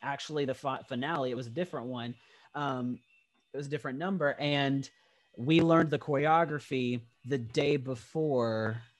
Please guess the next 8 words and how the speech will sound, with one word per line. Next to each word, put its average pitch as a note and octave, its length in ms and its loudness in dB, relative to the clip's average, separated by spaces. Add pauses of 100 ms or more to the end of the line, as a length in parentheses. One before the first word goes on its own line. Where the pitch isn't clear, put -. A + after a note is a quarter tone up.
(920)
the, C#3 340 4
um, A#2 720 2 (1500)
the B2 120 4
presentation C3 840 4
of B2+ 200 -4
the A2 120 0
lab. G#2 460 -2 (320)
So C3 420 4